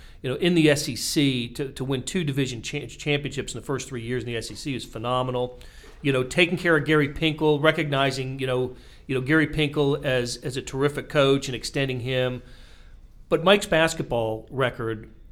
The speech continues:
n-, not so much. Like I said, there, there have been some great seasons for Missouri, and I, I think what,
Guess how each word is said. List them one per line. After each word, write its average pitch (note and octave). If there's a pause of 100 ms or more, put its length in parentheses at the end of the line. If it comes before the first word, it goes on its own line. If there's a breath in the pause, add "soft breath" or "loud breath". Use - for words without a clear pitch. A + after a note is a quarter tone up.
(220)
n-, E3
not F3
so F3+
much. C#3+
Like D#3+
I F3+
said, C#3+
there, D3
there E3+
have F3+
been G3
some F3+
great F3
seasons F3+
for -
Missouri, C3+ (300 soft breath)
and E3+
I, F3+
I G3+
think C4
what, F#3+